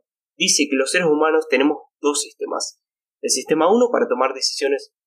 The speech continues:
un poco más rápidas, como por ejemplo salir de caminar,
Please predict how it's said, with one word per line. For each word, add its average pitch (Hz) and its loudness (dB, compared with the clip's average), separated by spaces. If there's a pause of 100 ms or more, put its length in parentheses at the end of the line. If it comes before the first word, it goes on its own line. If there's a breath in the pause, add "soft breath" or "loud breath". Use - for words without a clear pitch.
(640)
un - -20
poco 143 2
más 139 -2
rápidas, 165 0
como 120 2
por 123 4
ejemplo 139 0
salir 120 -2
de 143 4
caminar, 190 2